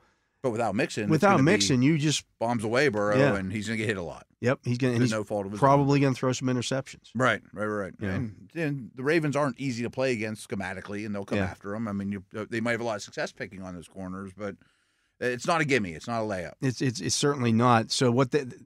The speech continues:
Speaker 2: and, and even at that, after they play that game, they gotta play Kansas City.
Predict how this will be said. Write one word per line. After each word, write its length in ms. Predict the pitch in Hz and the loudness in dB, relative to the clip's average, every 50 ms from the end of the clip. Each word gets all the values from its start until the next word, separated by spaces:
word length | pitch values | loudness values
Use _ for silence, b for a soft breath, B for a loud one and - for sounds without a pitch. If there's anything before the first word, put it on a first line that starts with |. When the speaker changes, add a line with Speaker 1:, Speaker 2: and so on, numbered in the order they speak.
| _ _ _ - | _ _ _ -4
Speaker 2:
and, 200 | 139 139 143 156 | 0 2 2 2
and 200 | - 147 139 151 | 2 2 4 6
even 240 | 160 180 165 160 143 | 6 6 6 6 4
at 120 | 120 - | 4 2
that, 360 | - 143 165 175 156 98 - _ _ _ _ _ _ _ _ _ _ _ _ _ _ _ _ _ _ | 2 2 4 4 4 2 0 _ _ _ _ _ _ _ _ _ _ _ _ _ _ _ _ _ _
after 320 | - 147 170 165 - 165 156 | 0 2 2 2 0 0 0
they 160 | 151 151 147 | 2 2 0
play 440 | 139 - 151 147 143 139 131 123 - - _ _ _ _ _ _ _ _ _ _ _ - | 0 0 0 2 2 2 2 0 -2 -8 _ _ _ _ _ _ _ _ _ _ _ -4
that 280 | 120 139 165 180 - | 0 0 0 0 0
game, 380 | - 117 113 113 113 113 113 107 _ _ _ _ _ _ _ _ _ _ _ _ _ _ _ _ - | -2 -2 -2 0 -2 -2 -4 -6 _ _ _ _ _ _ _ _ _ _ _ _ _ _ _ _ -4
they 120 | 127 151 | -2 0
gotta 160 | 170 196 156 | 2 0 2
play 160 | - 156 143 | 2 0 2
Kansas 340 | - - 156 143 127 113 95 | 2 2 2 2 0 0 0
City. 340 | - - 175 151 98 - - | 0 0 0 0 -2 -6 -12